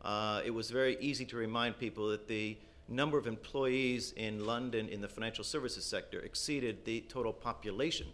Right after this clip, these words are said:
of Frankfurt. Uh, but nevertheless, um, it, it, it, now,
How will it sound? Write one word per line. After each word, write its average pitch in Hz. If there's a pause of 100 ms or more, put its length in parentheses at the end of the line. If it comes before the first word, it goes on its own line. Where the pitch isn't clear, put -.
(120)
of -
Frankfurt. - (400)
Uh, 101
but -
nevertheless, 131
um, 107
it, 110
it, 113
it, 92 (300)
now, 175